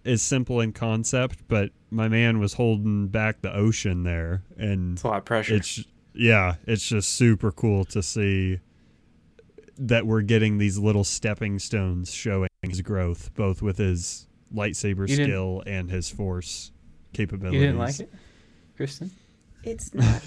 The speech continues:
Speaker 3: that I didn't like it. It's that, like, fifteen seconds before, he wasn't even deflecting very well and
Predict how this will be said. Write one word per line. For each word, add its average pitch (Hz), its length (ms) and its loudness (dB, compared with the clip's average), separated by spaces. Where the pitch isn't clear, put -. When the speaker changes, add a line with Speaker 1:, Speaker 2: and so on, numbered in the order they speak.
Speaker 3:
that 233 120 -2
I 208 120 -4
didn't 202 460 -8
like 185 360 -8
it. - 240 -8
It's 180 240 -10
that, 185 280 -6
like, 196 240 -8
fifteen 220 500 -6
seconds 196 460 -8
before, 185 600 -6
he 185 200 -12
wasn't 185 340 -4
even 185 240 -4
deflecting 185 640 -6
very 147 300 -6
well - 280 -8
and 160 220 -12